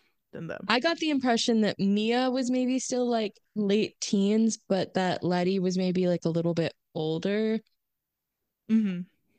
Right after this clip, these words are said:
Speaker 2: I feel like
Speaker 1: That
Speaker 2: it's
Speaker 1: could be it, too.
Speaker 2: worse if they're the same age. I get, I mean, if he's twenty-four, then, like, whatever, I guess. And if they're both above eighteen, like,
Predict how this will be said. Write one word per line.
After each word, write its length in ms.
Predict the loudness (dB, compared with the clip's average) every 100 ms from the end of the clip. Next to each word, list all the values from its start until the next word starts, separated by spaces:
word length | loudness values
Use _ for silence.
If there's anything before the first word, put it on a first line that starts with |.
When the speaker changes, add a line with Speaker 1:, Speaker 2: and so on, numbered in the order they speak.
| _ _ _ _ _ _ _
Speaker 2:
I 80 | 2
feel 180 | 4 6
like 100 | 6
Speaker 1:
That 100 | 6
Speaker 2:
it's 60 | 2
Speaker 1:
could 100 | -2
be 120 | -2
it, 180 | -2 -4
too. 100 | -2
Speaker 2:
worse 440 | 0 0 -2 -6 -4
if 200 | -2 -2
they're 180 | -2 -2
the 260 | -2 -2 -2
same 300 | -2 0 0
age. 420 | -4 -6 -12 -18 _ _ _ _ _ _ _ -6
I 100 | -4
get, 220 | 0 0 2
I 60 |
mean, 180 | 2 4
if 100 | 2
he's 200 | 2 0
twenty-four, 680 | 0 0 0 0 0 0 0
then, 160 | 0 -2
like, 180 | -4 -6
whatever, 500 | -4 0 0 0 0
I 120 | 0
guess. 340 | -2 -2 -4
And 160 | -2 -2
if 80 | 0
they're 140 | 0
both 320 | 2 0 0
above 400 | -2 -2 -2 0
eighteen, 500 | 0 0 -2 -2 0
like, 220 | -2 -4